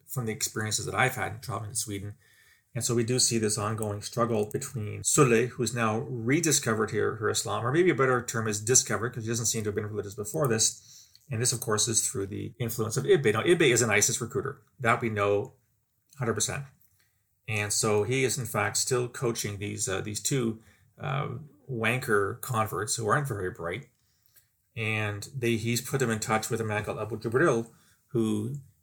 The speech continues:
has these seminars that the two converts watch online.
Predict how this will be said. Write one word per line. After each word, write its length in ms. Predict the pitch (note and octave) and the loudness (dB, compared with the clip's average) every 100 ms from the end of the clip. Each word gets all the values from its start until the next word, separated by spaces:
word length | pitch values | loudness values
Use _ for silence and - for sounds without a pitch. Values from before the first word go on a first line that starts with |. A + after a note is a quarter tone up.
| _ - | _ -6
has 260 | A2+ G#2+ | -2 -2
these 300 | G#2 G2+ G2 | -2 0 4
seminars 840 | - - - D#3+ B2 F2 G2 A#2+ - | 4 4 4 4 2 0 0 -2 -4
that 180 | G2+ | -6
the 100 | A2 | -6
two 180 | G#2+ C3 | -6 -6
converts 440 | - G#2 G#2 G#2 B2 | -4 -6 -6 -8 -6
watch 320 | G2 F#2 - | -6 -6 -8
online. 520 | G#2+ G#2 F#2+ G2+ | -10 -8 -8 -6